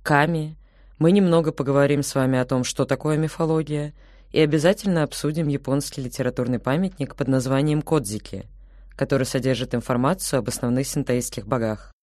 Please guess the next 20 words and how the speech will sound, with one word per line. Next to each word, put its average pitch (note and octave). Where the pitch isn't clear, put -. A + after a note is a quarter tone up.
Наверняка, E3
особенно C#3
если C3
вы B2+
интересуетесь C3
Японией, D3+
вы F3
уже G3
слышали G3
слово A#2+
синтоизм C#3
или C3
синто. G#2+
Вы G3
могли G#3+
слышать G3
имена D#3
Аматерасу C#3
или C3+
Сусано. C#3